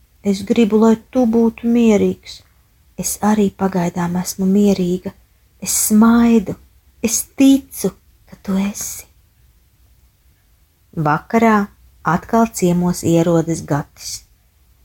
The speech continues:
Viņš izskatās neparasti skaists, un viņa acīs ir noslēpumains mirdzums. Šķiet, ka vīrietis smaida ar visu savu ķermeni, ar visu savu būtību. Gatis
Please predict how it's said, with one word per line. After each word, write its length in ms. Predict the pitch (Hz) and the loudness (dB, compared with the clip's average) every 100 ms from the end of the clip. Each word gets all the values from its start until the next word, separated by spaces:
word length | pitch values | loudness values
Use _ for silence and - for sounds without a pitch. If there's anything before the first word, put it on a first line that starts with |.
| _ _ - | _ _ -2
Viņš 340 | 147 165 190 | 0 0 2
izskatās 720 | 196 190 - 202 202 202 - | 0 0 -6 -2 0 0 -4
neparasti 680 | 143 139 135 139 151 151 - | -4 -4 -4 -4 -4 -6 -12
skaists, 800 | - - - 214 196 - - - - _ - | -10 -8 -4 -2 -2 -6 -16 -18 -20 _ -6
un 140 | 175 170 | -2 2
viņa 240 | 185 180 | 2 2
acīs 480 | 180 190 - 214 - | 0 0 2 2 2
ir 140 | 214 | 4
noslēpumains 1040 | 196 196 202 - 208 202 208 208 208 202 - 214 | 6 6 4 2 0 0 0 2 2 2 0 4
mirdzums. 720 | 226 180 160 156 - - - _ _ _ _ _ _ _ _ - | 4 2 -6 -6 -8 -14 -18 _ _ _ _ _ _ _ _ -20
Šķiet, 380 | - 156 147 - | -4 -2 -2 -2
ka 140 | 156 | 0
vīrietis 560 | 156 165 214 220 - - - | 2 4 4 2 -2 -4 -2
smaida 480 | 165 160 180 196 202 | 0 2 2 2 0
ar 160 | 180 175 165 | 0 0 2
visu 480 | 180 226 - - | 2 2 -2 -2
savu 540 | 254 - - 185 180 190 - | -2 -2 -2 0 0 -2 -2
ķermeni, 640 | 175 170 170 165 165 170 - _ - | 0 0 0 -2 -2 -4 -10 _ -4
ar 220 | 156 156 | 0 0
visu 560 | 151 202 240 - - 220 | 2 2 0 -4 -6 -6
savu 480 | - - 143 147 | -8 -4 -2 0
būtību. 800 | 160 165 180 165 _ 151 151 - - _ _ _ _ _ _ _ _ _ | -2 0 -2 -4 _ -8 -8 -12 -18 _ _ _ _ _ _ _ _ _
Gatis 480 | 160 143 151 - | -4 -4 -4 -6